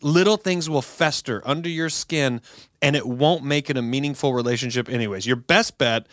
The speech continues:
is to just be honest and forthright and just say, "I ju-, you need to stop because it's not working and you're hurting our relationship." And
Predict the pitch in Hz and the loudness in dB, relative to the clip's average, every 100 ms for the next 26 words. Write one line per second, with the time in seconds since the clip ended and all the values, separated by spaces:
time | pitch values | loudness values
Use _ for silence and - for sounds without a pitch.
0 | - - _ _ 147 143 135 - 139 135 | -20 -20 _ _ 2 2 0 -2 0 0
1 | 131 139 - 113 104 143 202 202 - 117 | 0 -2 -2 -6 -2 0 0 -2 -4 -6
2 | 104 - 160 170 170 165 160 151 113 107 | -6 -6 0 0 2 2 2 0 -6 -4
3 | - 110 104 101 - - - _ _ _ | -4 -2 -2 -4 -10 -20 -20 _ _ _
4 | 120 120 - 139 - 123 131 135 156 160 | -4 -2 -4 -6 -4 -2 0 0 0 -4
5 | - - 135 160 - - 135 - 135 127 | -6 0 2 2 -2 -8 -6 -2 -2 -2
6 | - 127 - 117 127 143 - _ _ _ | -4 -4 -2 0 0 -2 -8 _ _ _
7 | 107 139 - 208 208 - 127 123 123 120 | -2 -2 -2 -6 -6 -2 -2 2 2 2
8 | - - 151 147 139 127 127 120 110 107 | -2 -2 -2 0 0 2 2 0 0 -2
9 | - 98 - 87 - 135 127 120 | -2 -6 -6 -8 -6 0 2 0